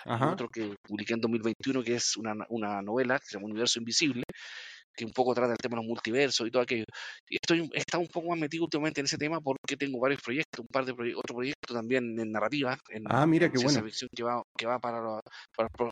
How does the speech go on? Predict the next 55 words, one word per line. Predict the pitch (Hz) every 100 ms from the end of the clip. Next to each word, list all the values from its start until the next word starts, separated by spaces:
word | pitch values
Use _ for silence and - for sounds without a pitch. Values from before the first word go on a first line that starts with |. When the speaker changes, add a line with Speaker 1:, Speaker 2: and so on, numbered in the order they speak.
| -
Speaker 1:
para | 113
el |
próximo... | 113 123 - 127 117 110 104 - _ -
Eh, | 107 101 98 _ _
para | 98
los | 101
próximos | - 120 - 113 107 - -
años, | 131 123 131
seguramente. | 123 131 120 - - - - - - -
Y | 165
en | 190
deporte | 170 202 190
también, | 185 190 160
estaba | 160 156
pensando | 151 156
en |
algunas | 156 156
cosas, | 180 175 -
pero | 151
no | 160
solo | 175 175
con | 156
el |
ámbito | 160 160 147
fútbol, | 175 160 131
sino | 131
que | 123
también | 120 123 139
quiero | - 139 139 - - - - _
por | 117
ahí | 127
incursionar | 131 139 123 131
en | 135
otros, | 139 139 131 120 - _ _ _ _ _ _ _ -
en | 98
otros | 117 113
deportes | 110 143 127 - 131 127
y |
en, | 117
en | 120 117
algunos | 107 131 127
otros | 127
hitos | 143 143
deportivos. | 127 117 - 147 147 160 - - - - _ _
Eh, | - 107 107 101 101 95
a |
mí | 117
me |
gusta | 131 135
mucho | 135
el | 113
boxeo, | 113 - 135
por | 107
ejemplo, | 101 - 107
también. | 110 107 117